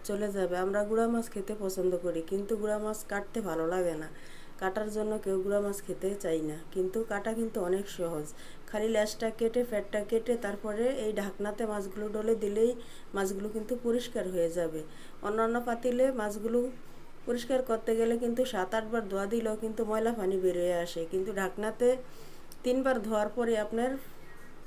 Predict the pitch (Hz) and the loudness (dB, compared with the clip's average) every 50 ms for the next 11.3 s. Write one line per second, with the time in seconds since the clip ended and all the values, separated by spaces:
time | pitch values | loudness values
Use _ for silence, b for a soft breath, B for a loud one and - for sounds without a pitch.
0 | - - - 202 196 190 202 208 226 233 233 - - 240 226 240 240 226 214 214 | -10 -6 -4 -2 -2 -2 -2 0 0 0 0 0 0 0 0 2 2 0 0 -2
1 | 214 - 220 220 233 254 269 262 B B B B B B - - 208 196 190 220 | -2 -2 0 2 2 2 0 0 B B B B B B -4 0 0 2 2 2
2 | 226 254 240 233 233 226 190 175 175 175 175 170 165 165 156 151 151 156 156 156 | 2 2 2 2 4 4 4 4 4 6 4 6 6 4 2 0 -4 -8 -8 -8
3 | - - B B B B B B B B B B - 185 185 202 202 220 240 247 | -10 -10 B B B B B B B B B B -6 -4 -2 -2 0 0 0 0
4 | 269 269 - - 214 220 220 - 214 220 233 226 226 220 240 262 247 226 214 208 | 0 -2 -2 -4 -2 -2 0 2 2 2 4 4 2 4 4 2 2 2 -2 -2
5 | 202 214 208 214 226 226 - 247 233 214 208 - - 233 202 196 202 202 - 214 | -2 -4 -4 -2 -2 0 0 0 -2 -2 -2 -2 -2 -2 0 0 -2 -2 -2 -4
6 | 208 190 190 202 196 214 220 226 233 233 233 - - 240 233 233 - 254 247 262 | -4 -2 -2 -4 -2 -2 0 0 0 0 0 -2 -2 -2 -2 -2 0 0 0 2
7 | 269 277 269 247 202 202 208 202 233 226 220 233 226 220 226 220 220 214 214 208 | 2 2 2 0 2 0 -2 0 -2 0 0 0 0 0 -2 -2 -4 -6 -4 -2
8 | 220 208 208 220 220 208 202 196 196 185 190 196 202 208 202 196 196 190 208 208 | -4 -4 -2 -4 -4 -4 -2 -2 -4 -4 -4 -6 -4 -4 -4 -4 -4 -4 -4 -4
9 | 214 214 - 202 180 185 185 208 208 214 226 240 262 269 B B B B B B | -4 -4 -4 -4 -4 -4 -4 -4 -4 -2 -2 -2 -2 -4 B B B B B B
10 | B - - 202 196 202 226 220 220 214 214 208 202 196 196 185 185 170 165 165 | B -6 -4 -4 -2 0 -2 0 0 -2 -2 -2 -2 -2 0 4 6 6 6 6
11 | 170 185 180 170 165 156 | 4 2 0 0 0 -6